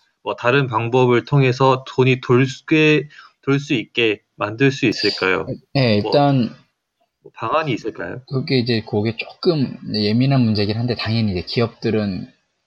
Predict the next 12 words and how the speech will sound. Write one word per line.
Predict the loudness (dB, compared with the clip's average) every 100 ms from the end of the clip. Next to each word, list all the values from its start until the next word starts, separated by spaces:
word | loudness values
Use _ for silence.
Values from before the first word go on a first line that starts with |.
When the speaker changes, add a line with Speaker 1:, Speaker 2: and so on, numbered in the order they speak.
| _ _
Speaker 2:
차익을 | -6 -2 0 0 -2
추구하는 | -2 0 0 2 0 0 -2
회사들이고 | -4 -2 -2 -2 -4 -4 -2 -4 -6 _ -20 -20
어떤 | -16 -6 -4 -4 -6 -6
법인격을 | -4 -4 -2 -2 -2
가진 | -4 -8 -8
회사들이고 | -8 -8 -8 -6 -8 -10 -12 _ _ _ _ -6
자기들이 | -2 0 2 0
번 | 0 -2 0
돈을 | 2 0 -2
자기들이 | -4 -4 -2 -2 -2 -6 -8
쟁여놓든 | -4 0 0 0 -2 -4 -4